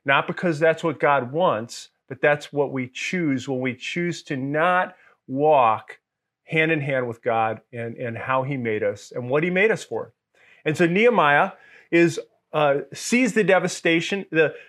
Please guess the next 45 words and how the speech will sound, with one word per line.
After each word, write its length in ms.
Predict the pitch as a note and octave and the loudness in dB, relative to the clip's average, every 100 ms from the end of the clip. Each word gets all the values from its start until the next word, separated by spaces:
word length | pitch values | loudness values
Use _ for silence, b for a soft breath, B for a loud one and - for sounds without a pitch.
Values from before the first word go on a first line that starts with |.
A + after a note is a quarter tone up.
| _ | _
the, 320 | D3+ D#3 - | 0 0 2
uh, 60 | C#3+ | 0
in 280 | D3 D#3 D3 | 0 0 0
Jerusalem. 800 | E3+ F#3+ G#3 - C#3+ E3 F#3 - | 2 2 2 0 0 0 0 -2
Israel 400 | F3 F#3 G#3+ F#3+ | 0 2 2 2
was 200 | F3+ D3+ | 0 0
again 340 | C#3 F#3 G3+ | 0 0 0
supposed 560 | - E3+ - G3+ A3+ - | -2 -6 0 0 0 -4
to 60 | |
be 100 | G3 | -2
a 80 | F#3+ | 0
lighthouse. 600 | E3+ E3+ E3+ C3 G#2+ - | 4 2 2 0 0 -2
Let's 200 | D3 - | -6 -2
remember 420 | E3 E3 E3+ E3+ | -2 2 2 2
this. 240 | B2+ G#2 - b b b b | 2 0 -6 b b b b
And 160 | D#3 D#3+ | 0 2
the 40 | |
goal 440 | C3+ F3 A#3 A#3+ | 2 6 6 6
of 100 | G#3 | 4
Israel 340 | G3 F#3+ F3 E3 | 2 2 2 2
was 140 | C#3+ | 2
not 240 | E3+ G3 A#3 | 2 2 2
to 80 | |
be 140 | A3 F#3 | -2 0
God's 400 | D#3+ E3 E3 - | 4 4 2 -2
people 360 | - F#3 E3 D3+ | -4 -2 0 0
as 100 | C#3 | 0
a 80 | C3 | -6
special 520 | - - D#3+ - C#3 | -4 0 0 0 -6
club 520 | - - D3+ D3 C3+ | -8 0 4 4 2
and 100 | B2+ | -2
everybody 380 | C#3 D3 D3 C3+ | -2 -2 0 2
else 260 | C#3 C#3 | 0 0
was 220 | C#3+ A2+ - b b _ | -6 -8 -12 b b _
terrible 600 | - F3 F#3 C3 C3+ B2 B B - | -2 2 4 4 4 2 B B -2
and 280 | C3+ C3 B2 - - | 2 2 0 -8 -10
unloved 560 | D3 C#3 C#3+ E3 F3+ C#3 | -6 -2 4 4 4 2
by 200 | B2 A#2 | 2 2
God. 340 | A#2 A2+ B2 B B B _ | 2 2 2 B B B _
Israel 380 | F#3+ A3+ A#3+ G#3+ | 2 2 4 4
was 180 | F3 C#3+ | 4 4
meant 260 | F3+ F#3+ | 2 2
to 120 | - D#3+ | 0 -2
be 280 | D#3+ D#3+ | 0 0
a, 460 | - C#3+ C3+ C3+ - | 4 4 4 0 -6